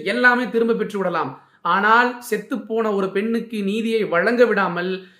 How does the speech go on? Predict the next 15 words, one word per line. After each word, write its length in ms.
தவறுக்கு 360
உறுதுணையாக 580
இருக்கக்கூடியவர்கள், 720
லஞ்சம் 360
பெற்றவர்கள், 520
இதை 180
மறைக்க 440
நி-, 120
அதாவது 480
மறைக்க 380
நினைப்பவர்கள் 560
எல்லாம் 500
இந்திய 360
ஜனநாயகத்தின் 640
மீது 560